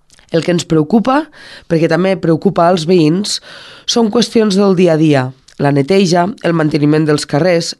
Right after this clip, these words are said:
la seguretat i el bon funcionament dels equipaments. Per exemple, fa temps que ens queixem de l'estat de la caldera del pavelló.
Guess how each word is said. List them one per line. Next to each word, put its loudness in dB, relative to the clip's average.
la 0
seguretat 0
i -4
el 2
bon 0
funcionament -2
dels 0
equipaments. -4
Per 0
exemple, 0
fa -2
temps 0
que -2
ens -6
queixem 0
de 0
l'estat -4
de 0
la 0
caldera 2
del 0
pavelló. 0